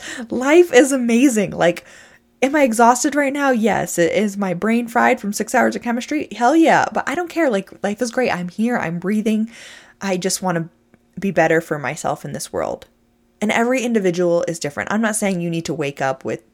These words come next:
every day being sunshine and rainbows. To be honest, I feel like that's sometimes gotten in the way of my relationships because people are like, "God, you really are this happy all the time." And I am. But what a beautiful way to live your life.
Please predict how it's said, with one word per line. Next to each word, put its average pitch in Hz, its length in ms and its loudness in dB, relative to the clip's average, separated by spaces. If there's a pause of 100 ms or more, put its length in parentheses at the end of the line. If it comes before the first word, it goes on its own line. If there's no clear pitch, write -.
(200)
every 156 220 -6
day 143 120 -6
being 147 240 -10
sunshine 143 420 -6
and 131 100 -12
rainbows. - 560 -8 (640)
To - 80 -12
be 214 80 0
honest, 254 260 0
I 208 60 -2
feel 190 160 0
like 170 160 2
that's 160 220 -4
sometimes 196 360 -4
gotten 151 260 -8
in 151 60 -8
the 143 60 -6
way 233 200 4
of 202 100 2
my 139 100 -2
relationships 190 800 -2
because - 240 -14
people - 240 -14
are 196 60 -8
like, - 100 -14
"God, 262 300 -12
you 240 60 -6
really 311 360 -2
are 285 240 -6
this 285 200 -4
happy 247 360 -4
all 208 160 2
the 214 80 0
time." 294 300 -2
And 175 80 -4
I - 200 -6
am. - 460 -2 (840)
But - 80 -4
what 285 140 2
a 330 40 2
beautiful 254 400 -2
way 262 140 8
to 247 100 2
live 233 220 2
your 196 100 0
life. - 720 -4